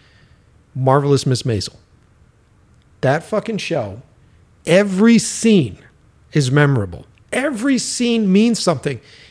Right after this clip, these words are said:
And here's the big thing. They give their actors something to do during scenes. Don't you, do you hate it as much as I do when you're watching a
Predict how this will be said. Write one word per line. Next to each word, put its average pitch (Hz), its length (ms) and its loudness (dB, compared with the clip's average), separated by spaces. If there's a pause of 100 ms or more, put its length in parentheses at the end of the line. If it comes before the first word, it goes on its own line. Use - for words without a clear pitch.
(120)
And 127 100 -12
here's 220 200 -4
the 175 140 -4
big 208 500 0
thing. 120 220 -8 (500)
They 175 280 4
give 170 600 4 (160)
their 147 360 2 (100)
actors 139 540 0 (140)
something 190 600 2
to 139 180 0
do 160 460 6 (720)
during 147 340 2
scenes. - 560 0 (1000)
Don't 240 300 2
you, 233 160 4 (1400)
do 175 160 0
you 285 180 6
hate 220 260 4
it 214 120 0
as 139 140 2
much 160 260 2
as 135 120 0
I 135 180 4
do 151 460 2 (300)
when 151 200 2
you're 143 140 2
watching 143 760 2
a 120 380 -2